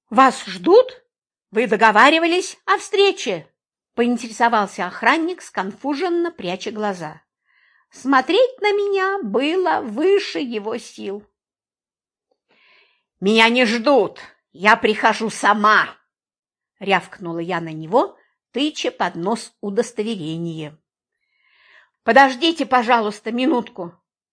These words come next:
я узнаю у начальства», извиняющимся голосом попросил охранник. «Я что, тут буду стоять и ждать?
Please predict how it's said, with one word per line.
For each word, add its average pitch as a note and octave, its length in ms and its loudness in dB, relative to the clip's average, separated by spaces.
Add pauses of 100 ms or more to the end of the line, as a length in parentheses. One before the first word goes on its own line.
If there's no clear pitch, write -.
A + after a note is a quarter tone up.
(100)
я A#3 240 6
узнаю A#3 440 0
у G#3 40 -4
начальства», G#3+ 760 -4 (920)
извиняющимся F#3 1040 -2
голосом B3+ 500 2
попросил G3 600 -6
охранник. E3+ 720 -10 (800)
«Я C#4 280 6
что, F4+ 560 6
тут F3 340 -6
буду G#3+ 380 -2
стоять B3+ 560 0
и F#3 80 -8
ждать? G#3 680 2